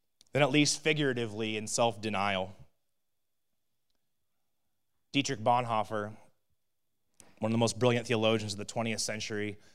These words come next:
famously said this, "When Christ calls a man, he bids him come and die." For Bonhoeffer, this ended up being literal because he was taken captive by the Nazis in World War Two,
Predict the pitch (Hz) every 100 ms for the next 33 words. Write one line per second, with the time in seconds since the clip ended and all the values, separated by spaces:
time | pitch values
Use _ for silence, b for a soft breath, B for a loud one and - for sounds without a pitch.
0 | b b - 127 123 113 113 - 110 110
1 | 113 107 120 113 - 143 147 - - 147
2 | 139 151 117 107 104 104 101 104 _ _
3 | _ _ _ _ _ _ _ _ - 127
4 | 117 135 135 - 120 117 - 151 135 131
5 | 135 - b b b 113 113 101 101 95
6 | 90 - _ _ _ _ _ _ _ _
7 | _ 127 113 151 170 185 131 117 - 107
8 | 120 - _ _ _ _ 143 - 160 156
9 | 143 143 123 135 131 131 120 b b 117
10 | 143 147 110 95 - - _ _ _ _
11 | _ _ 135 156 139 - 156 156 151 -
12 | 151 143 139 - 135 135 147 127 131 123
13 | 120 120 135 139 131 127 127 135 123 127
14 | 123 - 139 135